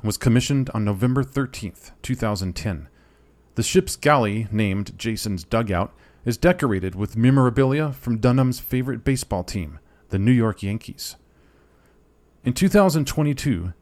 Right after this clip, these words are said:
David Neese, a documentary film producer, was contacted by Jason Dunham's mother to put together a film about his life. Neese, a Navy veteran who had many films already under his belt,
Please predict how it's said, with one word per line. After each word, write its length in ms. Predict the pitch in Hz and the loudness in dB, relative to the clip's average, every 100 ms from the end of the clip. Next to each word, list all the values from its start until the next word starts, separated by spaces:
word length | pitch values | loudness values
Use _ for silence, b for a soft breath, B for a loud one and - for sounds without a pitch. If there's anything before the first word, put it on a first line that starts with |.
| _ - | _ -2
David 360 | 139 139 139 | 0 0 0
Neese, 500 | 120 135 87 - - - 110 | 2 0 0 -6 -8 -10 -4
a 40 | |
documentary 680 | - 131 - 120 113 92 92 | 0 0 2 0 0 -2 -6
film 300 | - 120 113 | -4 -4 -2
producer, 500 | 98 92 85 110 113 b b b | -4 -6 -6 -6 -8 b b b
was 120 | b - | b -2
contacted 720 | 185 196 - 87 - 82 82 | 2 2 2 -4 -6 -12 -8
by 80 | 101 | -8
Jason 460 | 87 107 - 113 98 | -4 -4 -2 -4 -2
Dunham's 420 | 110 107 101 104 | 0 0 -4 -2
mother 440 | 123 151 82 92 - | 0 0 -4 -12 -16
to 80 | - | -6
put 240 | 139 - | -4 -4
together 380 | 117 123 120 117 | -2 -2 0 -2
a 60 | |
film 420 | - - 135 131 127 | -4 0 2 2 -2
about 280 | 113 113 | -2 -2
his 160 | 113 104 | -2 -2
life. 400 | 113 104 - - - b b b b b _ | -4 -4 -10 -18 -20 b b b b b _
Neese, 460 | 131 170 131 - - - | 2 4 4 0 -4 -4
a 80 | 117 | -2
Navy 340 | 117 127 113 | 0 0 0
veteran 640 | 92 123 123 90 95 117 - | 0 -2 -2 -6 -6 -6 -4
who 80 | 123 | -2
had 200 | 107 98 | -2 0
many 360 | 113 147 117 | 4 6 4
films 400 | 92 120 104 92 | 0 -2 0 -2
already 500 | 123 110 107 123 110 | -2 -2 0 0 0
under 200 | 92 92 | -4 -4
his 120 | 85 - | -6 -4
belt, 300 | 87 92 | -4 -4